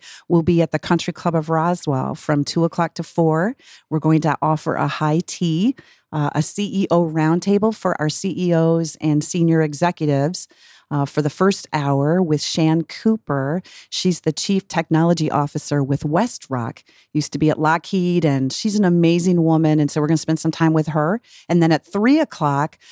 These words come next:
we'll have the general event where she will address all the women. So I'm inviting all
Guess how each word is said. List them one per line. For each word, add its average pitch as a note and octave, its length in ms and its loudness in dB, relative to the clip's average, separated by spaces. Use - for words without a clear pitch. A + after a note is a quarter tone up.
we'll D3+ 100 2
have D3+ 240 0
the D3+ 100 0
general D3+ 520 2
event C#3+ 500 0
where C#3+ 140 -2
she D3 200 -2
will C#3 220 2
address C#3 320 -2
all G3 140 2
the G3+ 80 2
women. E3+ 440 4
So - 100 -4
I'm D#3 140 4
inviting C#3+ 400 0
all A3+ 360 4